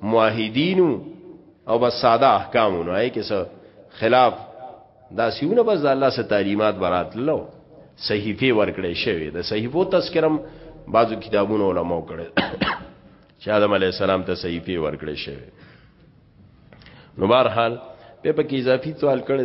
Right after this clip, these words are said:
د جنات عمر ډیری، او جناتو کې صحابه اوس شته که نشته، موږ ته څه پته ده؟ جناتو سره زموږ تعلق نشته، خو عمر یې ډیر، عمر یې اوږده اوږده عمرونه یې. نو کې وي،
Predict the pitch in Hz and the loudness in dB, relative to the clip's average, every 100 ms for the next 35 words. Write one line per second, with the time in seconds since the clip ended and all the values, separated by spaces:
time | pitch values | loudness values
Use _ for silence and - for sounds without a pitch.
0 | 117 104 107 113 120 120 107 110 107 98 | -2 -2 -2 0 2 2 0 -2 0 0
1 | 95 110 104 101 85 69 - - - - | 0 0 0 2 0 -2 -10 -20 -20 -20
2 | _ _ - 85 98 113 107 90 92 - | _ _ -12 -4 2 4 2 0 -8 -6
3 | 95 95 95 95 98 98 92 - 117 - | -4 -2 0 2 2 0 -4 -4 -4 -2
4 | 98 95 143 233 254 - 95 90 85 92 | -4 -4 -4 -4 -6 -6 -6 -6 -6 -6
5 | 92 113 110 143 120 104 98 95 101 110 | -4 -4 -2 -4 -4 -6 -6 -6 -6 -6
6 | 120 - - - - - 120 160 147 101 | -8 -14 -20 -20 -6 2 4 2 0 -4
7 | 82 - - - 104 175 202 131 101 113 | -6 -14 -20 -8 -2 4 6 4 2 -4
8 | 87 69 - - - - - _ _ _ | -4 -10 -16 -20 -20 -20 -20 _ _ _
9 | 175 151 117 135 101 90 101 127 90 87 | -2 2 4 4 0 -2 -2 -2 -2 -6
10 | 82 87 117 147 120 - - - - - | -4 -2 2 2 2 -2 -18 -20 -20 -20
11 | - 90 95 87 80 - 95 147 | -10 -4 -2 -2 -4 -6 -4 -4